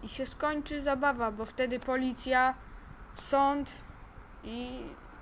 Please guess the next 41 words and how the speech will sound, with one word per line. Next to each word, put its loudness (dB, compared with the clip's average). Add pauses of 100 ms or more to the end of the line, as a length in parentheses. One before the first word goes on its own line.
(180)
i -10
koniec 2
tematu, 2
nie? -4
I -2
natural 2
w -8
więzieniu -2
za, 0 (1400)
o -4
dobra, 0
idziemy. -6
Tak 2
jakbyśmy 0
szli, -6
to 4
byśmy -4
nawet 0
daleko 2
doszli, 0
a 2
tam 0
znowu 0
widzimy, 0 (100)
a, 8
to -2
skrzynka 2
znowu. 2 (680)
I -2
tam 4
dalej 8
pewnie 0
będzie 0
ten -2
gramofon, 0
czy -6
jak 0
to -6
się -6
tam -8
wabiło. 0